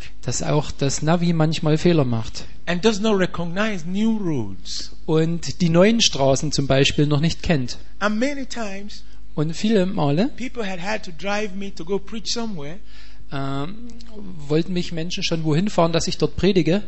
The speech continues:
Speaker 2: There was a day navigators took us to the bush.
Speaker 1: Und dann hat uns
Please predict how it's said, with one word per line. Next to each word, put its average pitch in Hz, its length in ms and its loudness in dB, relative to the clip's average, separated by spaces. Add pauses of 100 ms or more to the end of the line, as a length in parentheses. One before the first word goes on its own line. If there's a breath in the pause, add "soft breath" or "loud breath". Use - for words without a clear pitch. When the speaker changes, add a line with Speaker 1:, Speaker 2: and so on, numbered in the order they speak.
(180)
Speaker 2:
There 202 140 2
was 202 180 4
a 190 60 -2
day 208 180 0
navigators 185 680 -2
took 196 180 -4
us 185 140 -4
to 175 100 -4
the 170 80 -6
bush. 180 480 -4 (420)
Speaker 1:
Und 165 360 4
dann 160 240 4
hat 175 160 4
uns 170 340 8